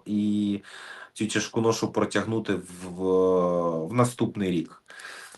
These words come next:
Е, хоча, виходячи з розкладу, воно виглядає так, що, м, свідоме, е, колошнеча всередині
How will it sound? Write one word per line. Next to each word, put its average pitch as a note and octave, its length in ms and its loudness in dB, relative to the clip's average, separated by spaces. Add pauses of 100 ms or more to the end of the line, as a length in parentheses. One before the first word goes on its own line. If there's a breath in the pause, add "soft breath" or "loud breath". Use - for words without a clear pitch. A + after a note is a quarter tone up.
(120)
Е, G#2+ 500 8
хоча, B2+ 380 10
виходячи B2 580 2
з A#2+ 40 2
розкладу, D#3 640 4
воно C3 340 2
виглядає C#3 500 4
так, D3+ 280 6
що, A#2+ 400 0 (460)
м, A2+ 1080 -6 (460 soft breath)
свідоме, B2 1160 6 (760 soft breath)
е, G#2+ 440 2
колошнеча D#3+ 840 6
всередині C#3+ 760 4